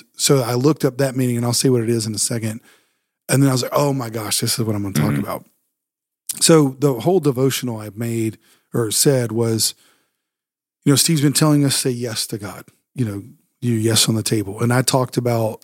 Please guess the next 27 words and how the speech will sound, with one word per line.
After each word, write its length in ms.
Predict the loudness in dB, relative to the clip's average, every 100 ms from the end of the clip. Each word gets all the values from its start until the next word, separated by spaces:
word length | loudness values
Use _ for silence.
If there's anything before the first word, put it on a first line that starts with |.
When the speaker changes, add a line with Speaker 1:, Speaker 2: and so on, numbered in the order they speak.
| -4
Speaker 1:
out 80 | -2
of 80 | 2
Second 300 | 2 2 2
Corinthians 400 | 2 2 0 0
chapter 320 | -2 -2 0
one, 440 | -2 -2 -4 -4 -8 _ _ _ _ _ _ _ _
where 500 | 2 4 2 0 0
one 180 | 2 2
of 60 |
my 60 | 4
favorite 280 | 4 4 2
verses 380 | -4 -4 -4 -6
where 100 | -4
Paul 280 | -2 -2
says, 320 | -2 -2 -2 -2
verse 240 | -4 -4
twenty, 500 | -2 -2 0 -2 -6 _
"All 200 | 2 2
the 100 | 2
promises 480 | 0 0 0 0 0
of 100 | 0
God 220 | -2 -2 -2
are 120 | -2
a 40 |
yes 420 | -4 -6 -6 -6
in 120 | -6 -6
Jesus." 600 | -2 -2 -4 -6 -8